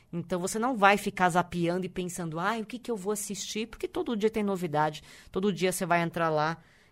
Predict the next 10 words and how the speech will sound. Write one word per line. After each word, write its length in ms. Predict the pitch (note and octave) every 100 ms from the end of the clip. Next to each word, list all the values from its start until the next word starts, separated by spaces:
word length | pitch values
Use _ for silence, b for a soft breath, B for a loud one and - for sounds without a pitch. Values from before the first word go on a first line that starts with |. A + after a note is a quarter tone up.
| -
e 320 | F3+ F3 E3
dar 200 | D#3 F3
o 100 | D#3+
seu 260 | - F3+
play 500 | D3 - F#3 F#3+ F3+ -
e 80 | G#3
ser 280 | - G3 E3
feliz. 600 | - D#3+ C#3 C3+ - -
Darkflix 840 | F#3 B3 D#4 - - B3 A#3+ -
plus 380 | G#3 A3 A3